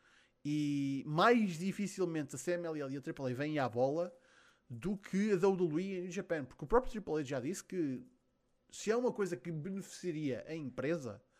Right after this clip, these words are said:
eles estariam dispostos a fazer. Por isso, se houvesse algum benefício para a W W E,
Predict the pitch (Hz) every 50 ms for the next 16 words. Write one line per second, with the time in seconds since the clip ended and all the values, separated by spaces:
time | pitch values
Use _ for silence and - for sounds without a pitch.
0 | - - - - - _ _ 202 233 214 - - - 185 175 196 196 170 - -
1 | - 165 160 - - 165 165 - 175 143 139 135 117 - - 131 120 - - -
2 | - - - 214 269 285 262 233 185 143 131 170 175 170 170 170 156 143 139 156
3 | 170 160 139 156 151 139 - 139 120 120 123 110 131 127 135 135 131 123 120 117
4 | 117 123 147 190